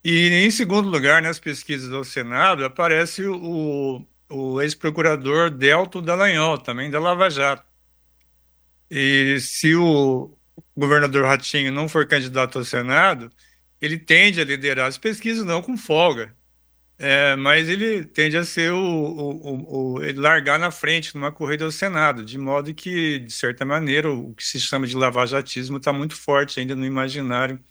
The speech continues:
do eleitor paranaense. Mas nós estamos em dezembro de dois mil e vinte e quatro, né?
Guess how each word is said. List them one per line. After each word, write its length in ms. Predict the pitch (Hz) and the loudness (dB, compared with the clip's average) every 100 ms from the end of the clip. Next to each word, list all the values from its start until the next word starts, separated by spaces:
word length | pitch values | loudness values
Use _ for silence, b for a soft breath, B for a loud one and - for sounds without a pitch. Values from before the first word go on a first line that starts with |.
| b b b b _ | b b b b _
do 220 | 139 135 143 | -4 2 4
eleitor 540 | 143 139 139 135 135 | 2 0 0 -2 0
paranaense. 640 | - 151 165 196 156 151 185 | 2 4 4 4 4 2 -2
Mas 140 | 233 | 0
nós 160 | 262 254 | 0 0
estamos 280 | 208 180 | -2 -2
em 80 | 170 | -4
dezembro 560 | 180 190 147 165 190 135 | 2 2 4 4 4 0
de 120 | 120 | -8
dois 160 | 120 120 | -10 -8
mil 100 | 123 | -8
e 60 | |
vinte 140 | 123 151 | -8 -10
e 60 | - | -4
quatro, 500 | 143 156 226 - 127 | 2 4 2 -6 -14
né? 180 | 147 | -14